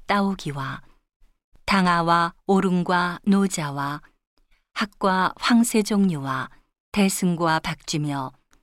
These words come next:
또 무릇 날기도 하고 기어다니기도 하는 것은 너희에게 부정하니 너희는 먹지 말 것이나 무릇 정한 새는 너희가 먹을지니라. 너희는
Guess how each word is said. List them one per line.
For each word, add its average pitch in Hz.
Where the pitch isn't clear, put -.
또 175
무릇 190
날기도 202
하고 190
기어다니기도 202
하는 190
것은 165
너희에게 165
부정하니 147
너희는 180
먹지 196
말 190
것이나 156
무릇 185
정한 190
새는 190
너희가 196
먹을지니라. 143
너희는 190